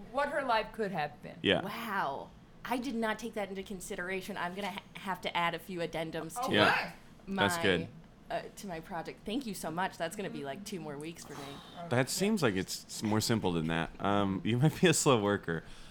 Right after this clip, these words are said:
Speaker 2: I have always said, uh, you know, if you live to seventy-five, I'm not gonna cry about it. Good job. <laughs> Seventy-five is my cutoff for being sad about someone dying.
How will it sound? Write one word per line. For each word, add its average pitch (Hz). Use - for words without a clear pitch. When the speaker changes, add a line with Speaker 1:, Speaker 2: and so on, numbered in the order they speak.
Speaker 2:
I 185
have 123
always 117
said, 101
uh, 104
you 107
know, 98
if 92
you 156
live 180
to 185
seventy-five, 120
I'm 123
not 98
gonna 85
cry 65
about 62
it. 52
Good 120
job. 85
<laughs> -
Seventy-five 139
is 113
my 113
cutoff 101
for 101
being 90
sad 87
about 80
someone 82
dying. 64